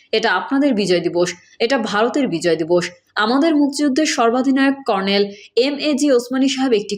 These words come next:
কথা বলেছিলেন, ভারত যদি আমাদের সহযোগিতা নাও করত, তারপরেও বাংলাদেশ স্বাধীন হতো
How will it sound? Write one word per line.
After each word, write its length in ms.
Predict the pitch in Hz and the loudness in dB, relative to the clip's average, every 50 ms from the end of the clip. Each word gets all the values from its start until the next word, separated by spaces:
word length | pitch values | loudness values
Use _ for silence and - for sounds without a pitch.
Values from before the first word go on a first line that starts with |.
| - - | -4 -2
কথা 240 | 220 220 220 247 247 | -2 -2 -2 -2 -4
বলেছিলেন, 500 | 185 180 170 165 165 - 208 190 180 165 - - _ _ _ - 190 | -2 0 0 0 0 0 2 2 2 0 -2 -8 _ _ _ -4 -4
ভারত 320 | 208 208 220 233 277 285 277 277 | -2 0 0 0 0 0 -2 -2
যদি 200 | 302 294 330 330 302 | -2 0 0 0 0
আমাদের 340 | 226 175 180 180 196 202 196 | 0 0 0 0 0 0 -2
সহযোগিতা 580 | 196 - 202 220 220 247 254 247 262 269 262 220 190 180 | -2 -2 -2 -2 0 0 0 -2 0 0 -2 -2 0 0
নাও 160 | 180 190 220 240 - | 0 0 0 -2 -2
করত, 240 | 277 277 269 269 - 180 - - - - _ _ | -2 -4 -2 0 0 -2 -2 -2 -8 -20 _ _
তারপরেও 500 | 226 208 190 180 180 - 175 185 247 320 330 | -2 0 0 0 -2 -2 -2 0 2 2 2
বাংলাদেশ 400 | 349 240 240 240 247 233 247 247 - | 2 0 0 0 0 0 0 -2 -2
স্বাধীন 320 | - 226 220 233 285 269 254 | -2 -2 -2 0 0 0 0
হতো 220 | 220 - - 180 | 0 0 0 0